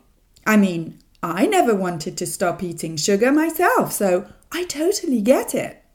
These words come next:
And actually, when it was suggested to me in twenty fifteen to cut sugar for just two weeks as an experiment, I said, "No way!" So if that's what you're thinking, I understand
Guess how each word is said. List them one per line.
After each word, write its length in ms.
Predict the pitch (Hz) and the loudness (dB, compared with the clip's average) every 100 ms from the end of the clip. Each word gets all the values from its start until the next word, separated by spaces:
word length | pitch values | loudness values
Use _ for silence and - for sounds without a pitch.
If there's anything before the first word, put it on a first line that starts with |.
| _ - | _ -2
And 160 | 226 | 2
actually, 360 | 233 247 - 247 | 2 2 2 4
when 180 | 220 269 | 6 6
it 120 | 285 | 6
was 160 | 226 220 | 2 0
suggested 680 | 202 262 453 - 320 247 | -2 -2 -2 -2 -4 -4
to 180 | - 240 | -2 2
me 220 | 202 185 | 2 2
in 280 | 196 196 190 | 0 0 -4
twenty 320 | - 240 214 | -2 -2 -2
fifteen 800 | 208 202 202 381 349 240 226 247 - - _ - | -2 -4 0 4 6 4 2 -2 -8 -20 _ -4
to 120 | 262 | -2
cut 320 | 254 247 - | 2 2 0
sugar 340 | - 294 240 202 | 2 4 6 6
for 140 | - | 4
just 520 | 202 202 202 - - - | 0 0 0 -4 -12 -8
two 200 | - 226 | -2 0
weeks 440 | 165 226 339 - | 2 2 0 -2
as 100 | 208 | 0
an 140 | 202 | 0
experiment, 800 | 180 - 392 480 349 175 202 220 - _ _ _ _ - | -2 -6 -2 0 0 0 0 -2 -10 _ _ _ _ -4
I 200 | 247 453 | 0 0
said, 480 | - 214 208 349 - _ _ _ _ - | 0 2 2 2 -4 _ _ _ _ -4
"No 460 | 180 208 330 440 | 4 6 6 6
way!" 760 | 330 247 392 587 302 170 - - _ _ _ _ _ _ - | 6 6 6 2 2 0 -4 -10 _ _ _ _ _ _ -8
So 300 | - 311 311 | -2 0 0
if 240 | 311 - | -4 -6
that's 340 | 381 453 - | -4 -4 -4
what 220 | 240 226 208 | -4 -2 -2
you're 260 | 339 453 | -2 -2
thinking, 840 | 440 240 190 190 180 175 185 202 - _ _ _ | -2 -2 -2 -2 -6 -6 -8 -10 -16 _ _ _
I 200 | 277 330 | 0 2
understand 880 | 320 277 240 233 - 226 190 185 185 | 4 4 4 0 0 0 0 -2 -8